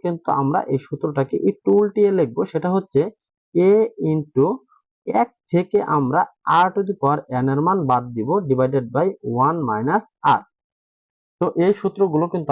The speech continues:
আমাদের ধারার অঙ্ক করার ক্ষেত্রে লাগে। তো এটা হচ্ছে আমাদের সমান্তর ধারার অঙ্ক করার জন্য প্রথম সূত্র। এটা হচ্ছে সমান্তর ধারার যে সমষ্টি, আহ, প্রথম n সংখ্যক, n সংখ্যক পদের সমষ্টি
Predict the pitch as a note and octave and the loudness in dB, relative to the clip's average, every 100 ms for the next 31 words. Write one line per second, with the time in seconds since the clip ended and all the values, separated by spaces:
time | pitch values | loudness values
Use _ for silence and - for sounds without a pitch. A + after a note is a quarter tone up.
0 | A#2+ B2+ G3 F#3 A#2 A#2+ C#3 - E3 E3+ | 0 0 -2 0 2 4 2 -2 -6 -4
1 | E3+ E3 - - C#3 C3 A#2+ F#2+ - - | -2 -2 -4 -4 0 2 2 -2 -6 -2
2 | C3 C#3 D3+ D3+ D#3 D#3+ F3+ F#3+ - C3+ | 0 0 -2 -2 -2 0 -2 -2 -4 -2
3 | D3 D#3 C#3 C3 C#3+ D3 - D#3 D3 D3 | 0 0 -2 0 -2 -2 -6 -6 -4 0
4 | D3+ C#3+ C#3 D3 D3+ D3 C#3 - C#3 B2+ | 0 0 0 0 -2 -2 -4 -4 -4 0
5 | D3 - _ _ _ B2+ D#3 D#3 D3+ C3 | 0 -2 _ _ _ -2 -2 -2 -4 0
6 | D3 D#3 E3 D3+ B2+ B2+ - - _ _ | -2 -2 -2 -2 0 0 0 -4 _ _
7 | _ _ B2+ A#2+ B2+ - C#3 D3+ C#3+ - | _ _ -6 0 0 0 0 0 0 -2
8 | F#2+ - _ _ _ B2+ C3+ C#3 E3+ E3+ | -8 -10 _ _ _ -2 -2 0 -4 -2
9 | C#3+ C3 - C#3+ C#3+ D3 C#3+ C#3 C#3+ D3 | -2 -2 -4 -6 -4 -2 0 0 0 -2
10 | C#3+ D3 - D3+ D#3 D3 - C3 C3+ - | -4 -4 -2 -2 -2 -4 -6 -2 -2 0